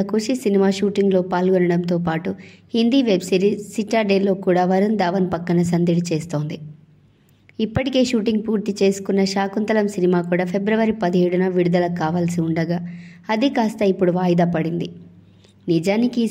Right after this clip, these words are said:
సినిమా ఎప్పుడో విడుదలవుతుందో కూడా మేకర్స్ వెల్లడించలేని పరిస్థితి ఏర్పడింది. దీంతో మిగతా సినిమా షూటింగ్లపై ఆమె దృష్టి పెడుతున్నట్టు సమాచారం. తాజాగా వరుణ్ ధావన్తో కలిసి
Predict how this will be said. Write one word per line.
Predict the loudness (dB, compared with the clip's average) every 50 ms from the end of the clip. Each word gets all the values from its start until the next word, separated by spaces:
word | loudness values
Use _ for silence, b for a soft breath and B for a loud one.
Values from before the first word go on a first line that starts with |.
| 0
సినిమా | 0 0 2 2 4 4 4 4
ఎప్పుడో | 4 4 2 2 4 4 2
విడుదలవుతుందో | 2 2 2 4 4 2 2 2 0 0 2 2 2 2 2
కూడా | 2 2 2 2 2
మేకర్స్ | 2 2 2 0 -2 -2 -2 -2
వెల్లడించలేని | -2 0 2 2 2 2 2 2 2 2 2 0 -2 -2 -2
పరిస్థితి | -2 -4 -4 -6 -4 0 0 0 0 0
ఏర్పడింది. | -2 -2 -2 -2 -2 -4 -6 -8 -10 -12 -16 -20 -20 -20 b b b b b b b -4 0 2
దీంతో | 2 2 4 4 4 4 4 4
మిగతా | 4 4 4 2 2 2 2 2
సినిమా | 2 4 4 2 2 2
షూటింగ్లపై | 0 0 2 2 2 2 2 2 2 0 2 2 2
ఆమె | 2 2 2 2 0
దృష్టి | -4 -4 -2 -2 0 0
పెడుతున్నట్టు | 0 0 0 0 2 2 2 0 0 -2 -4 -2 -2
సమాచారం. | -2 0 0 -2 -4 -4 -6 -6 -6 -8 -10 -14 -20 -20 b b b b b b b b b b b _ -4 -2
తాజాగా | 0 0 0 2 0 0 2 2 0 2
వరుణ్ | 2 2 2 4 4 4
ధావన్తో | 2 2 2 2 2 2 0 -2 0
కలిసి | 0 0 0 2 0